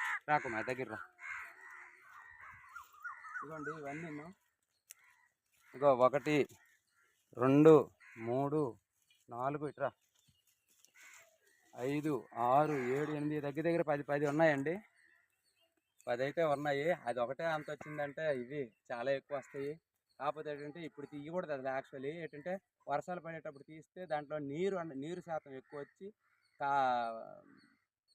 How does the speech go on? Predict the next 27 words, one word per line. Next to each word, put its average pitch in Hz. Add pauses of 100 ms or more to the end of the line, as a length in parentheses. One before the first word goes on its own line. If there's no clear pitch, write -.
(680)
ఆ 127
దుంప 170
అన్నది 190
మంచి, 202 (560)
తినడానికి 196
మంచిగా 156 (200)
ఉంటుందండి. 123 (100)
ఇప్పుడంటే 151
కొంచెం 135
వాటర్ 139
తక్కువ 147
ఉండి 147
అంత 131 (140)
బాగా 131 (100)
ఉండదు. 120 (880)
అందుకని 135
మేమైతే 143
అది 151
తీయాలని 147
కాదు, 143 (760)
సాగు 131
చేయడానికి 151 (120)
అయితే 175 (100)
తీసాము, 139 (540)
ట్రాక్టర్ 127
వస్తుంది 117
అనేసి. 117